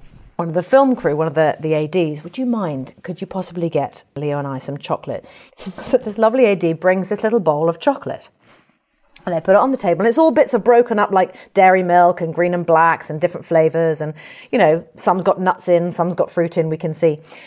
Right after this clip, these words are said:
So we start eating this chocolate. I'm like, "Oh, that's nice. Oh, that one's got ginger. Oh, that's honeycomb, I think that one is." Leo suddenly <laughs> puts this piece of chocolate in his mouth, starts chewing and goes, "Ah!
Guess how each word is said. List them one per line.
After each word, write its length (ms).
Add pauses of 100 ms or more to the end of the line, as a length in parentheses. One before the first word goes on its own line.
(100)
So 100
we 60
start 320
eating 320
this 180
chocolate. 500 (280)
I'm 80
like, 120
"Oh, 140
that's 220
nice. 160
Oh, 120
that 120
one's 120
got 140
ginger. 500
Oh, 280 (160)
that's 180
honeycomb, 640
I 40
think 220
that 160
one 140
is." 180 (140)
Leo 380
suddenly 760 (340)
<laughs> 320
puts 280
this 120
piece 240
of 80
chocolate 300
in 80
his 80
mouth, 120
starts 280
chewing 260
and 0
goes, 140 (1400)
"Ah! 640